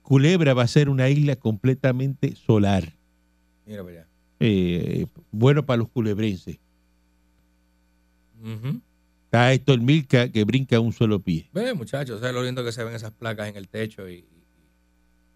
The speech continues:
Speaker 2: una chulería.
Speaker 1: Esos aires
Speaker 2: Eso es
Speaker 1: prendidos
Speaker 2: americano.
Speaker 1: todo el tiempo ahí, este,
Speaker 2: Tecnología americana.
Speaker 1: y todo, y, y, y
Speaker 2: Ujú.
Speaker 1: pagando un poquito de, pues,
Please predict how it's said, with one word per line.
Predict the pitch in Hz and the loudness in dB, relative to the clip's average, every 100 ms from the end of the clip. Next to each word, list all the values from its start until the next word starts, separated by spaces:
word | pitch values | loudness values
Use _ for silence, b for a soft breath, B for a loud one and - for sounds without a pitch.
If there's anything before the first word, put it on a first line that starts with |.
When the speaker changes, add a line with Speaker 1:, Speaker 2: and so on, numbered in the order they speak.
| _ | _
Speaker 2:
una | 104 | -20
chulería. | 104 113 98 95 123 - | -16 -12 -10 -10 -6 -4
Speaker 1:
Esos | 104 139 | 2 4
aires | 139 139 127 | 4 4 2
Speaker 2:
Eso | 113 | 2
es | |
Speaker 1:
prendidos | 131 120 123 151 | 2 4 4 4
Speaker 2:
americano. | 135 107 _ | 2 0 _
Speaker 1:
todo | - 147 | 2 2
el | 113 | 2
tiempo | 156 151 117 120 | 2 2 0 2
ahí, | 127 147 120 | 2 0 -2
este, | - - 110 - - | -2 -4 -4 -4 -6
Speaker 2:
Tecnología | 110 107 104 113 | -4 -4 -2 0
americana. | 123 117 107 104 90 | 2 0 0 -2 -2
Speaker 1:
y | - | -2
todo, | - 156 143 123 | 4 4 4 0
y, | |
y, | - 123 120 123 | 0 -2 -2 -2
y | 147 | -2
Speaker 2:
Ujú. | |
Speaker 1:
pagando | 123 120 135 135 131 | 0 2 2 2 0
un | |
poquito | - 135 147 143 131 | 2 2 0 0 0
de, | 123 | -2
pues, | - 131 131 | -4 -4 -4